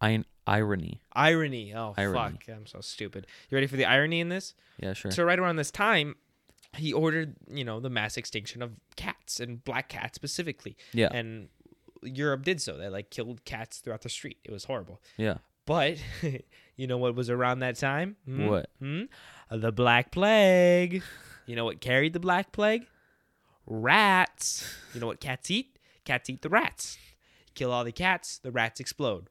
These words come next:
Speaker 2: Rats explode. Guess what comes around? Pope Gregory. Fucking Black Plague.
Speaker 1: Black Plague.
Speaker 2: <laughs> Yeah.
Speaker 1: Jesus.
Speaker 2: What a fucking piece of shit he was.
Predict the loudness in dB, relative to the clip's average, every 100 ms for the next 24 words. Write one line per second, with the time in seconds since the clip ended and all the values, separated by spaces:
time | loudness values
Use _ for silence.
0 | _ _ _ _ -14 -10 -10 -12 -12 -4
1 | 0 0 -2 -10 -10 -10 -10 -8 -8 -8
2 | -6 -6 -4 -4 -4 -4 -6 -6 -6 -6
3 | -4 -6 -4 -6 -6 -6 -8 -12 -20 -20
4 | -20 _ -18 -12 -10 -10 -12 -12 -14 -14
5 | -12 -12 -12 -8 -4 -4 -8 -14 -16 -14
6 | -16 -14 -10 -6 -4 -6 -10 -6 -2 -2
7 | -2 -8 -10 -8 -8 -8 -10 -8 -8 -8
8 | -6 -4 -4 -8 -12 -12 -12 -10 -10 -6
9 | -6 -6 -6 -6 -8 -12